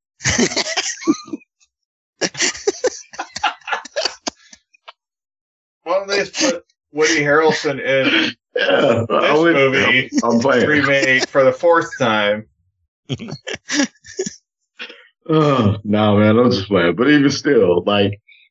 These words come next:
Speaker 3: no, the premise of the movie for what it's set for, you gotta have that.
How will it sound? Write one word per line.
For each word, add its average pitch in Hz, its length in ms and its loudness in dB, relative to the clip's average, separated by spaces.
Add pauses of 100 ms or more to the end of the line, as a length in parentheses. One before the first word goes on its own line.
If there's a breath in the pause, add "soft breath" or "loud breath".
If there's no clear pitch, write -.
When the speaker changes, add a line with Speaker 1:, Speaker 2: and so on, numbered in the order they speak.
(120)
Speaker 3:
no, 113 240 2
the 110 80 0
premise 165 460 0
of 123 200 2
the 113 60 2
movie 117 420 4
for 107 160 2
what 101 140 4
it's 104 160 -2
set 110 240 2
for, 120 360 2 (420)
you 226 120 4
gotta 117 280 2
have 101 240 0
that. - 180 -4